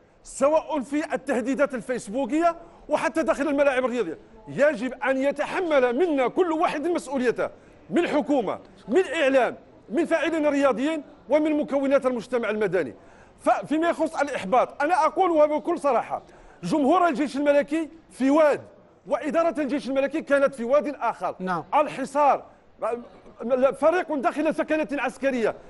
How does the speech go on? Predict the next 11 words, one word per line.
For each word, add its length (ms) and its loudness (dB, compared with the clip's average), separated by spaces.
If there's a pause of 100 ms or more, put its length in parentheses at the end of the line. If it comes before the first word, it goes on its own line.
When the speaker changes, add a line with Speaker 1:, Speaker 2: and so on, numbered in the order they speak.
(180)
Speaker 1:
غياب 340 4
التواصل. 600 2 (280)
أنا 300 4
أقول 380 0 (340)
أن 200 2
فريق 380 2
الجيش 360 -2
الملكي 540 2
وإدارة 480 2
الجيش 260 -6
الملكي 420 -2